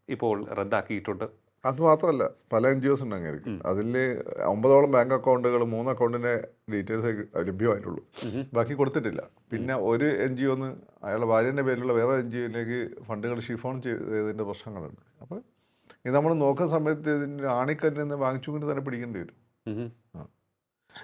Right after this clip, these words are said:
Speaker 2: കാരണം എന്ന് വെച്ചാൽ ഈ സായിപ്പന്മാർ വെറുതെ ഫണ്ട് തരുന്നു. അവർ ലിയോക്ക് എനിക്ക് കുറച്ച് ഫണ്ട് തന്നൂടെ? അവർ വെറുതെ ഫണ്ട് ചെയ്തു. ഈ രാഷ്ട്രീയക്കാർ, നമ്മൾ, നമ്മൾ മുമ്പ് എപ്പോഴും പറഞ്ഞ പോലെ രാഷ്ട്രീയക്കാർ ചങ്ങനാശ്ശേരിയിലും ഈ പറയുന്ന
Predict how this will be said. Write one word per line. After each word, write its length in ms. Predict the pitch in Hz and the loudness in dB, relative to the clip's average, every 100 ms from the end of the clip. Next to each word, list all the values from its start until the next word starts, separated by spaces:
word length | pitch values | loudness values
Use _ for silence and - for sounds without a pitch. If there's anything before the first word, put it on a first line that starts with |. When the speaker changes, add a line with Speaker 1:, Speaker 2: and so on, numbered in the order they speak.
| - _ _ | -20 _ _
Speaker 2:
കാരണം 180 | 113 117 | 2 4
എന്ന് 100 | 147 | 2
വെച്ചാൽ 200 | 147 147 | 2 2
ഈ 300 | 139 139 101 | 2 2 0
സായിപ്പന്മാർ 720 | 92 113 110 156 175 165 165 | 0 4 4 6 4 6 6
വെറുതെ 340 | 156 123 139 131 | 6 4 4 2
ഫണ്ട് 240 | 110 98 | 0 -2
തരുന്നു. 180 | 82 85 | -4 -4
അവർ 120 | 98 | -4
ലിയോക്ക് 360 | 107 110 123 127 | -2 -2 0 -2
എനിക്ക് 180 | 110 | -4
കുറച്ച് 240 | 113 107 98 | -2 -4 -4
ഫണ്ട് 220 | 95 90 | -6 -4
തന്നൂടെ? 220 | 78 76 - _ _ _ _ _ _ _ - | -8 -12 -18 _ _ _ _ _ _ _ -6
അവർ 280 | 82 131 208 | 0 2 4
വെറുതെ 300 | 185 175 202 | 4 6 4
ഫണ്ട് 260 | 202 175 | 2 0
ചെയ്തു. 120 | 156 98 | 0 4
ഈ 80 | |
രാഷ്ട്രീയക്കാർ, 520 | 104 101 151 147 151 143 139 123 | 6 6 4 4 4 2 0 -2
നമ്മൾ, 340 | 131 131 95 | -2 -2 -2
നമ്മൾ 200 | 117 123 | -2 -2
മുമ്പ് 240 | 127 117 135 | -4 -2 0
എപ്പോഴും 220 | 135 123 | 2 2
പറഞ്ഞ 120 | 110 | 0
പോലെ 180 | 113 104 | 0 2
രാഷ്ട്രീയക്കാർ 480 | 92 95 123 131 127 | 2 0 -2 -2 0
ചങ്ങനാശ്ശേരിയിലും 1120 | 127 110 117 117 127 120 120 117 117 - - _ _ - | -2 -2 -4 -4 -4 -4 -4 -8 -10 -18 -20 _ _ -6
ഈ 100 | 107 | -2
പറയുന്ന 320 | 107 107 107 | 2 2 2